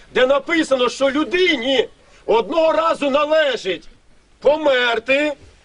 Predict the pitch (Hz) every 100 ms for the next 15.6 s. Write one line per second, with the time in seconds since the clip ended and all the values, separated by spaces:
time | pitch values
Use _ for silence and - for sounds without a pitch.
0 | - - - 175 - 269 320 320 320 311
1 | - - - 262 - 311 320 277 277 -
2 | 359 302 170 - - - - - _ -
3 | - - 320 349 - 359 320 330 339 294
4 | 294 294 285 320 302 302 - 320 339 285
5 | 262 269 262 - - - 214 262 311 262
6 | 269 262 247 254 269 247 - 143 - -
7 | _ _ - - - 320 302 269 277 240
8 | 262 302 294 233 190 - - - _ -
9 | - - - - - 233 269 - 339 277
10 | 277 277 240 233 214 226 277 277 - -
11 | - - - - 320 320 359 370 370 349
12 | - _ _ - 170 208 208 294 320 320
13 | - 381 359 285 - _ _ - - -
14 | _ - 226 320 320 190 269 285 320 277
15 | - 262 247 226 254 254